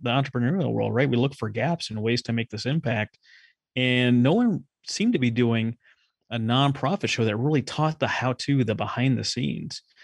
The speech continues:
And that's how we kinda came up with the idea for the Nonprofit Architect Podcast. And I know listeners to your show have been going through the entrepreneurial journey and learning how to do that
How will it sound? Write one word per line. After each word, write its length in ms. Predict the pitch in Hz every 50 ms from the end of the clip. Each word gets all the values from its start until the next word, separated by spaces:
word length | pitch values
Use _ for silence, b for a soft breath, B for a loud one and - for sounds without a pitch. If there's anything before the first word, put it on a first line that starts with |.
| b b b b -
And 120 | 120 113
that's 180 | 123 123 117 -
how 100 | - 127
we 120 | 117 117
kinda 240 | 113 - 127 113 107 107
came 220 | - - 117 120
up 80 | 120 - - _ - - - -
with 140 | 120 117 -
the 180 | - 117 113
idea 300 | 107 107 107 113 110 110 110
for 140 | - - 110
the 80 | 110
Nonprofit 640 | 104 107 110 110 113 110 - - 117 104 - - 101
Architect 460 | 101 113 - - 139 - - 98 -
Podcast. 680 | - 107 110 110 107 - - 107 107 110 110 - - _ b b b b _ _
And 140 | - 123 123
I 60 | 123
know 200 | 151 175 190 160
listeners 460 | 139 143 151 143 - 147 131 117 -
to 120 | - -
your 140 | 117 143 156
show 280 | - - - 110 104 101
have 200 | 107 104 107 110
been 300 | 107 107 107 107 104 101 - b b b b _ -
going 220 | 123 123 117 110
through 120 | - 123
the 60 | 107 110
entrepreneurial 760 | 104 120 - - - 113 101 101 117 123 139 143 139 131 127
journey 520 | 117 131 139 135 131 131 131 131 135 113
and 120 | 110 110 107
learning 280 | 117 120 117 117 117
how 120 | 110 117 117
to 80 | 113
do 200 | 104 110 120 120
that 320 | 117 123 127 127 120 -